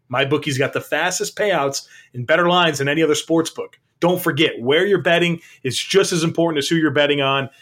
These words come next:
and my bookie dot A G is the best in the business. It's where I play. It's where you should too. Would not be telling you guys to bet with them if they weren't the best. Do the smart thing. If you're gonna bet football this season, bet with MyBookie. If you're the kind of guy that likes to bet a little and win a lot, try a parlay.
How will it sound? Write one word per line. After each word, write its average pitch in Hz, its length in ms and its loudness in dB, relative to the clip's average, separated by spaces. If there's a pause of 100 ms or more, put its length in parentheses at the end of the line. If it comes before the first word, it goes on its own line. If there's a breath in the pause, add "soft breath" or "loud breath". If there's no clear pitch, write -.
(140 soft breath)
and 117 100 -12
my 147 220 4
bookie 160 300 0
dot 139 240 2
A 147 140 2
G 143 180 -2
is 131 140 -4
the - 60 -6
best 139 280 -2
in 139 80 -4
the 120 60 -4
business. - 520 -6 (120)
It's - 120 -14
where 135 120 0
I 151 80 4
play. 151 240 2
It's 170 140 -4
where 139 100 0
you 143 120 -2
should 143 240 -4
too. 120 240 -4 (340)
Would 190 220 4
not 214 240 2
be 214 100 -2
telling 202 380 0
you 185 60 -4
guys 180 320 2
to 165 80 -2
bet 165 240 0
with 165 160 -2
them 160 120 0
if 151 120 -2
they 143 100 2
weren't 165 300 0
the 156 60 0
best. 131 340 -2
Do 170 120 0
the 202 100 0
smart 190 340 0
thing. 120 120 -6 (240 loud breath)
If - 60 -20
you're 139 100 -4
gonna 160 220 0
bet 185 260 2
football 180 380 0
this 156 180 0
season, 160 380 -4 (300 soft breath)
bet 151 180 0
with 151 140 0
MyBookie. 147 520 0 (220)
If - 60 -20
you're 131 60 -8
the 131 60 0
kind 170 220 0
of - 80 -2
guy 165 160 4
that 151 100 0
likes 156 200 0
to 147 80 -2
bet 160 240 2
a 156 60 2
little 160 360 2
and 143 100 -2
win 175 140 2
a 160 60 4
lot, 175 320 2
try 165 180 2
a 185 80 2
parlay. 196 440 2